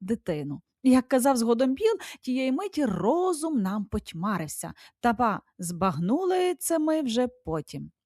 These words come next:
Було там одне містечко, пласке, як млинець, а здавалося, куди твоє діло? Вершина. Люди в ньому жили сумирні, неприскіпливі. Словом, селюки,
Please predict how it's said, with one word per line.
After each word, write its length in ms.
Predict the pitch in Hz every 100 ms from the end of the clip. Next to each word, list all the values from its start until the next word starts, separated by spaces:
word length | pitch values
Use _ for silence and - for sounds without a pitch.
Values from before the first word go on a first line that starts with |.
| _ _ _ _ _ _ _ _ _ _
Було 340 | 170 196 269 349
там 220 | 320 311
одне 240 | 254 240 277
містечко, 600 | 277 - 202 151 - 170
пласке, 420 | 220 233 - 359
як 100 | 285
млинець, 580 | 240 226 214 285 392 - - - -
а 120 | 208
здавалося, 720 | 180 185 226 294 233 254 240 - _
куди 240 | 254 269 466
твоє 300 | - 180 165
діло? 380 | 151 170 139 - -
Вершина. 800 | 151 147 - - 247 294 190 127 - - - 185
Люди 480 | 190 262 339 392
в 60 | 320
ньому 380 | 208 214 247 247
жили 280 | 190 220 220
сумирні, 720 | - 220 170 143 139 131 - - -
неприскіпливі. 1160 | 226 247 277 302 349 - - 190 - 139 143 127 - -
Словом, 400 | - 311 339 294
селюки, 440 | - 262 285 440